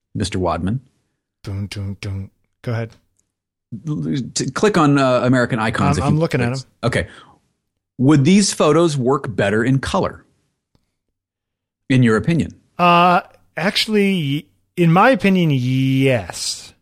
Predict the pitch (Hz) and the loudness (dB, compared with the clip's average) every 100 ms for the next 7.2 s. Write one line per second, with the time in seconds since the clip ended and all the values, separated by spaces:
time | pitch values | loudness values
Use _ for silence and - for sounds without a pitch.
0 | - 117 104 95 - _ - 214 196 208 | -8 -4 -2 -2 -4 _ -6 -2 2 2
1 | 185 151 156 156 165 147 135 131 135 - | 0 0 0 2 0 0 0 -2 -4 -12
2 | _ _ - - - 185 190 208 254 110 | _ _ -16 -10 -2 2 4 4 4 0
3 | 135 180 170 143 135 143 143 139 160 - | -2 -2 -2 -4 -2 0 0 2 2 4
4 | 196 214 190 196 - 247 247 - 196 247 | 4 2 4 2 2 0 0 0 4 4
5 | 214 - 165 202 185 185 190 226 202 175 | 4 2 2 4 4 2 4 4 4 2
6 | 170 233 226 160 156 190 180 - 202 202 | 2 0 0 -2 -2 0 -2 -4 -4 -2
7 | 175 | -4